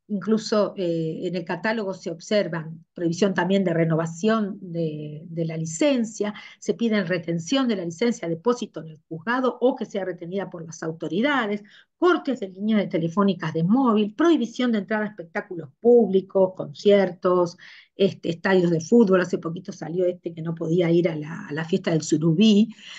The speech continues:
Así, esto, esto de pegar donde más duele. Y, este, amén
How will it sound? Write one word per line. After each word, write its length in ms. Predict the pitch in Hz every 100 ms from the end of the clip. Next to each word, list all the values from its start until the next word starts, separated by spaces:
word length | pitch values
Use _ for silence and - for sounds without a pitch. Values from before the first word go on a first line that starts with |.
| -
Así, 340 | - - 190 165 - - - - -
esto, 240 | 269 - -
esto 240 | - 277 -
de 80 | 302
pegar 260 | 233 254
donde 240 | 277 247 220
más 200 | 240 233
duele. 640 | 226 214 185 175 175 175 - - _ _
Y, 320 | - 320 359 -
este, 280 | 240 - 226
amén 640 | 220 262 359 330 262 339